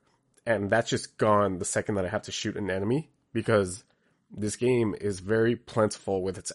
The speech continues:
ammo and money, so that you could just keep buying ammo and feel like a, a one-man army. Oh, and like I said,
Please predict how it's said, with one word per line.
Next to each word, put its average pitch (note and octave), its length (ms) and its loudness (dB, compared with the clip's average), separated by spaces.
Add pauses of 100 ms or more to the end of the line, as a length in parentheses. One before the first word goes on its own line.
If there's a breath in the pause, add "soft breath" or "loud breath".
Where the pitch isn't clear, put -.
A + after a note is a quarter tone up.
ammo A2+ 360 2
and G2 240 0
money, G#2 520 -2 (520)
so - 140 -6
that F2+ 140 2
you G2+ 120 -2
could G2+ 120 -6
just G2 200 -2
keep - 280 -6
buying G2+ 420 -2 (240)
ammo G2+ 340 0
and F#2 100 -2
feel - 120 -4
like F#2+ 180 -4
a, F2+ 220 -2 (160)
a B2+ 40 -2
one-man G2+ 360 0
army. G2+ 340 -2 (240)
Oh, B2+ 140 8
and A2 140 4
like A2 140 2
I A2 60 2
said, G#2 180 -2